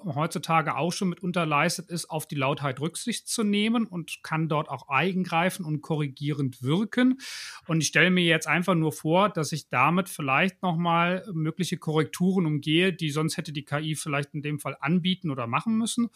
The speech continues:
und damit eben den Prozess, so wie Sie es gerade eben gesagt haben, nochmal zusätzlich verkürze. Also ich habe nicht nur die Verkürzung dadurch, dass eine künstliche Intelligenz in der Begleitung der ersten Trageversuche oder Ausproben, ähm, dazu, äh, nutzt, äh,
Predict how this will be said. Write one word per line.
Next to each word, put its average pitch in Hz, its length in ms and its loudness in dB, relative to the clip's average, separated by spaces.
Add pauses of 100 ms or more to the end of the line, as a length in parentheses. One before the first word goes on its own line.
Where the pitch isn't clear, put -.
(300)
und 147 140 -2
damit 165 380 4
eben 160 200 0
den 151 120 -4
Prozess, - 400 0
so 156 100 -4
wie 147 80 0
Sie 143 60 0
es 139 120 -4
gerade 139 280 0
eben 156 140 -2
gesagt 147 320 -4
haben, 143 160 0
nochmal 139 280 0
zusätzlich 165 580 0
verkürze. 131 580 -6
Also 127 160 -8
ich 156 100 -2
habe 156 120 -4
nicht 190 200 2
nur 196 120 4
die 170 120 0
Verkürzung 165 500 -2
dadurch, 165 460 2 (340)
dass - 320 -4
eine 143 380 2
künstliche 185 440 -2
Intelligenz 151 1120 -2
in 160 140 -4
der 147 80 -2
Begleitung 185 880 2
der 131 200 -4
ersten 143 400 0
Trageversuche 196 1120 0
oder 127 280 -6
Ausproben, 202 680 0 (380)
ähm, 151 160 4 (300)
dazu, 147 560 -4 (100)
äh, 139 100 -4
nutzt, 170 520 0
äh, - 20 -6